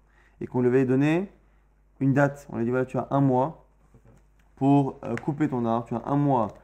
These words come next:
pour faire tomber ton mur de peur qu'il tombe et qu'il blesse quelqu'un. Mais Torazman, si Venaflou Torazman, si c'est tombé avant l'échéance qu'on lui avait donnée, Vezigo que ça fait du mal, il est pas tour.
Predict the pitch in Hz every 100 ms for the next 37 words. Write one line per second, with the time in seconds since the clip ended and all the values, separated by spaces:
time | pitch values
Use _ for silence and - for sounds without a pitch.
0 | _ _ - 120 139 131 143 143 117 120
1 | 151 151 135 147 160 - 143 123 - -
2 | 175 175 139 131 131 113 101 113 123 -
3 | _ - _ _ - 113 175 170 170 143
4 | 131 123 120 - - 190 170 165 156 151
5 | 143 139 135 - 175 170 165 160 117 -
6 | _ _ _ _ _ - 147 147 180 175
7 | - 143 131 - 131 123 120 113 143 185
8 | 226 _ _ _ _ - 135 131 139 143
9 | 139 135 120 117 131 165 214 - 127 117
10 | 117 104 101